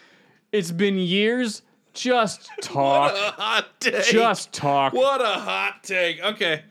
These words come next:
Speaker 1: And the
Speaker 2: Keep
Speaker 1: thing
Speaker 2: going.
Speaker 1: is, do you notice that most of the audio, a lot of the audio clips that he's using to talk are coming from, oh, Sonic, I'm, I'm blank, blanking on the, the, his name, who also I'd love to have, uh, dinner with.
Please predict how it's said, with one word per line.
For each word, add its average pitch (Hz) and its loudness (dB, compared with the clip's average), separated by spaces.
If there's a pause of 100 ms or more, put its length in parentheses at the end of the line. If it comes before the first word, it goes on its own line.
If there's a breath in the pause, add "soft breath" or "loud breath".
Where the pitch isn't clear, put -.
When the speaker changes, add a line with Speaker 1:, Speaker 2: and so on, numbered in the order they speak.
(140 loud breath)
Speaker 1:
And 214 0
the 220 4
Speaker 2:
Keep 233 0
Speaker 1:
thing 285 2
Speaker 2:
going. 180 4
Speaker 1:
is, 185 -2
do 202 0
you 247 2
notice 269 0
that 208 -2
most 220 0
of 226 -6
the 190 0
audio, 170 0
a 156 -2
lot 170 0
of 190 -4
the 170 0
audio 165 0
clips 220 -6
that 165 -8 (140)
he's 135 -6
using 147 -4
to 143 -6
talk 139 -4
are 135 -4
coming 151 -6
from, 139 -6 (580 soft breath)
oh, 160 -10 (580)
Sonic, 165 -6 (160)
I'm, 147 -4 (240)
I'm 147 -6 (100)
blank, 139 -2
blanking 123 -2
on 110 -4
the, 120 -6
the, 107 -6
his 110 -10
name, 104 -4
who 143 0
also 123 -2
I'd 104 -6
love 98 -6
to 95 -12
have, 95 -12 (120)
uh, 98 -6 (220)
dinner 98 -8
with. 92 -10